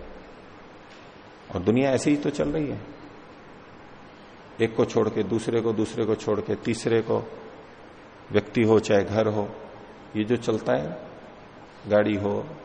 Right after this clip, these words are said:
मोबाइल हो, रुचि से उब जाते हैं। खराब नहीं हुई ये चीज, उब जाते हैं। कपड़े फटे नहीं हैं, पुराने नहीं हुए हैं, लेकिन फिर भी बदलने हैं। ये सब क्या है? भूमा की खोज है।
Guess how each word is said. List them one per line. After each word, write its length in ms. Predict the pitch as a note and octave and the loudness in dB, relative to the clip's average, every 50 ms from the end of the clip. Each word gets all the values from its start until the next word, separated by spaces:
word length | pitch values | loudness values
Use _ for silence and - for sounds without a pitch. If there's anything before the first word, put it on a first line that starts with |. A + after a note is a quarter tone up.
| - - - | -16 -8 0
मोबाइल 380 | G#2+ G2+ G2 G2+ G2+ G2+ G2 F#2+ | 0 2 4 4 2 2 2 0
हो, 240 | G2+ G2+ G2 - - - - - - - - - - - - - - - - - - G2+ | 0 -2 -2 -2 -6 -10 -16 -18 -18 -18 -20 -20 -20 -20 -20 -20 -20 -20 -20 -14 -4 -4
रुचि 240 | A2 A2 - C3 A#2 | -4 -2 0 -4 -4
से 180 | - - - - B2+ | -4 -4 -6 0 4
उब 140 | C3+ C#3+ D3 | 4 6 8
जाते 300 | D3 D3+ C#3+ D3 - C#3 | 8 6 6 6 4 0
हैं। 140 | A2+ - | -2 -2
खराब 300 | - - G#2+ A#2+ C3 C3+ | 2 6 8 8 8 8
नहीं 100 | D#3+ E3+ | 8 6
हुई 160 | F3 F#3 F3+ F#3 | 8 8 8 8
ये 120 | F#3 E3+ | 8 6
चीज, 280 | - - B2+ G2 - - - - - - - - - - - - - - - - - | 6 4 0 0 0 -6 -10 -12 -12 -14 -14 -16 -16 -18 -18 -20 -20 -20 -18 -4 0
उब 140 | A2 A2 A#2 | 0 0 2
जाते 320 | G#2+ A2 G2 - - - | 2 0 0 0 -4 -8
हैं। 100 | - A2 - - - - - - - - - - - - - - - - | -10 -10 -12 -14 -16 -16 -16 -16 -18 -18 -20 -20 -20 -20 -20 -18 -6 -4
कपड़े 240 | - - - C3+ C3 | -4 2 4 4 4
फटे 420 | - - - - A#2 - C#3+ D3+ D#3 | 4 2 2 2 4 6 6 6 6
नहीं 160 | E3 E3+ E3 | 6 6 6
हैं, 520 | D#3 C#3+ A2 - - - - - - - | 4 4 2 0 -4 -8 -12 -14 -8 2
पुराने 320 | - A#2+ B2 B2+ C#3 C#3+ D3 | 6 8 8 8 8 8 6
नहीं 160 | D3+ D3+ D3 | 6 6 6
हुए 220 | C#3+ C#3+ C#3+ C#3 | 6 6 6 6
हैं, 180 | B2+ G2+ G#2+ - | 4 2 0 0
लेकिन 200 | G2+ F#2+ G2 F#2+ | 0 0 0 2
फिर 180 | - - A2+ | 2 2 4
भी 100 | A2+ B2 | 6 6
बदलने 380 | A#2 B2 A#2 A#2+ A#2 A#2 A#2+ A#2 | 6 8 8 8 6 6 4 2
हैं। 120 | A#2 - - - - - - - - - - - - - - - - - - - - - - - - - - - - - - - - | 0 -2 -8 -14 -14 -16 -16 -16 -16 -16 -16 -16 -16 -18 -18 -20 -20 -20 -20 -20 -20 -20 -20 -20 -20 -20 -20 -20 -20 -20 -10 -2 -2
ये 60 | A2 | -2
सब 240 | - - C3+ - - | 2 2 0 0 2
क्या 160 | C3+ A#2+ A2 | 0 0 2
है? 240 | F#2 F#2 F2+ F2 - - - - - - - - - - - - - - - - - - - - - - | 0 -2 -6 -8 -10 -14 -18 -18 -18 -20 -20 -20 -20 -20 -20 -20 -20 -20 -20 -20 -20 -20 -20 -18 -12 -10
भूमा 380 | F#2 F2 F#2 A2 A2+ B2 A#2+ | -8 -6 -4 -2 -2 0 -2
की 160 | A2+ - - | -2 -2 -6
खोज 280 | - - - A2+ G2 - | -6 -6 -6 -8 -8 -8
है। 100 | - | -8